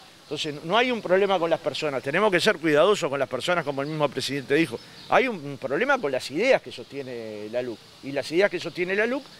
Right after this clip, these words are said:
son muy regresivas para el pueblo uruguayo. Y en la medida que la gente la conozca,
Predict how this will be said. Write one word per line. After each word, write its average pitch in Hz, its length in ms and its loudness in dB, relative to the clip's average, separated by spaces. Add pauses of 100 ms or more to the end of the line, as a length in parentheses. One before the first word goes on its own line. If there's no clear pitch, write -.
(240)
son 175 220 4
muy 208 160 6
regresivas 190 540 4
para 160 160 2
el 151 60 0
pueblo 151 240 2
uruguayo. 135 380 2 (360)
Y 151 100 2
en 180 80 4
la 180 100 4
medida 202 340 4
que 165 100 -2
la 165 100 0
gente 202 260 0
la 185 120 4
conozca, 190 480 2